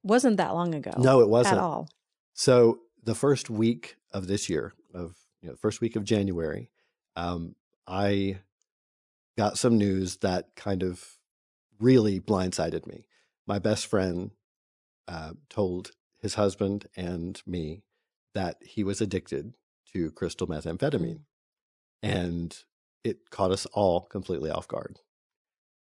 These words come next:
Speaker 2: Thankfully, because of the work that I had done with suicide prevention all those years ago,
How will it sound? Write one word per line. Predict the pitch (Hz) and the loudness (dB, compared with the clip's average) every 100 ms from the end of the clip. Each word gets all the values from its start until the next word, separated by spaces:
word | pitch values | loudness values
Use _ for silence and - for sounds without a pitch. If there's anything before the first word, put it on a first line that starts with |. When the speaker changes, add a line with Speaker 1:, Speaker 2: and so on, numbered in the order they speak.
| _ | _
Speaker 2:
Thankfully, | 147 165 - 101 87 85 - | 2 4 0 0 0 -4 -4
because | 107 - 101 90 - | -4 0 0 0 -6
of | - 90 85 87 - - _ _ | -4 -2 -2 -6 -14 -20 _ _
the | 110 | -2
work | 107 101 | 0 0
that | 110 92 | 0 0
I | |
had | 87 78 | -2 -4
done | 85 82 - _ _ _ | -6 -6 -12 _ _ _
with | 92 87 - _ | -12 -10 -12 _
suicide | - 139 123 92 82 | 0 2 4 0 0
prevention | 82 80 76 76 78 - | -2 -4 -4 -8 -8 -12
all | - 95 | -6 -4
those | 85 82 | -4 -6
years | 85 80 | -8 -8
ago, | 73 76 62 | -6 -8 -8